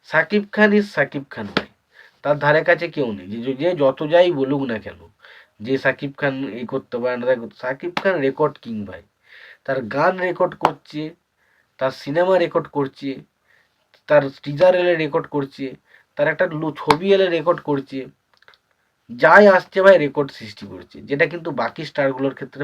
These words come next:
হয় না খুব একটা। তো এইখানেই বোঝা যায় যে সাকিব খানকে, তার যে সাকিবিয়ানরা রয়েছে না, যারা তাকে, সাকিব খানের যারা ভক্ত, তারা কতটা ভালোবাসে,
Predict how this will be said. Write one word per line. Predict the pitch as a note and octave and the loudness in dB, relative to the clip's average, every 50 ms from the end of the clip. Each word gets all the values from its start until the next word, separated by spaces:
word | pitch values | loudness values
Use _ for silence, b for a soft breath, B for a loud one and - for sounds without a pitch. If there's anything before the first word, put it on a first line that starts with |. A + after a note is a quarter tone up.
| C#3 - | -8 -6
হয় | - G#2 G#2 A2 G#2+ | -6 -6 -6 -6 -8
না | G2+ F#2 - - - - | -10 -12 -14 -16 -18 -20
খুব | - - - | -20 -18 -18
একটা। | - - - _ - - - _ _ _ _ _ _ _ _ _ B B B B B B B B B B B B | -20 -20 -20 _ -20 -20 -20 _ _ _ _ _ _ _ _ _ B B B B B B B B B B B B
তো | - | -2
এইখানেই | D3 D3 D3 D3 - F#3+ F#3+ G3 G#3 G#3 | 0 0 0 0 0 2 4 6 6 4
বোঝা | E3+ D3 D3+ E3 E3 E3 | 4 4 4 6 6 8
যায় | E3+ F3+ E3 D3+ D3 | 8 6 6 4 2
যে | D3 C3+ A#2+ A2 - _ _ b b b b b b b - | 0 0 -2 -4 -12 _ _ b b b b b b b -8
সাকিব | - C3+ - - F3+ F3 F3+ _ | -6 -6 -6 -8 -10 -14 -14 _
খানকে, | - - F#3 F3+ E3+ D#3 - D#3+ D#3+ F3+ G3+ _ _ _ _ _ _ _ _ | -2 0 0 0 0 -4 -10 -10 -10 -10 -12 _ _ _ _ _ _ _ _
তার | - B2+ C3 C#3+ C#3+ | -4 -2 -2 -2 -2
যে | D3 E3 F3 | -4 -4 -6
সাকিবিয়ানরা | E3+ - - - C3 B2+ - - D#3+ D#3+ E3 E3 D#3+ D#3 D3+ D3+ D3 | -6 -6 -6 -6 -6 -4 -4 -6 -10 -6 -4 -4 -4 -2 -2 -2 -2
রয়েছে | B2 A#2 B2 B2+ B2+ - | -2 -4 -6 -8 -8 -8
না, | C#3 B2+ | -6 -6
যারা | A2+ B2 B2 C3 | -4 -2 -2 -4
তাকে, | B2+ C#3 C3+ C#3+ C#3 | -4 -4 -6 -8 -8
সাকিব | C#3+ - - A2 - - - - | -10 -12 -18 -18 -20 -20 -18 -14
খানের | - C#3 C3+ B2+ | -12 -10 -6 -2
যারা | C3+ C3+ C3 | -2 -2 -2
ভক্ত, | G#2+ A2+ A#2 A#2 - _ - - C3+ - _ _ _ _ _ _ B B B B B B B B | -2 -4 -8 -10 -10 _ -20 -20 -20 -20 _ _ _ _ _ _ B B B B B B B B
তারা | - C#3 D3 C#3+ | -6 -6 -6 -4
কতটা | - A2+ A2 - C3+ B2 D3 C3+ | -6 -8 -8 -8 -6 -2 -2 -2
ভালোবাসে, | G2 - G#2 G2 G2 F#2 F#2 - - - | -2 -4 -8 -10 -10 -12 -14 -16 -18 -20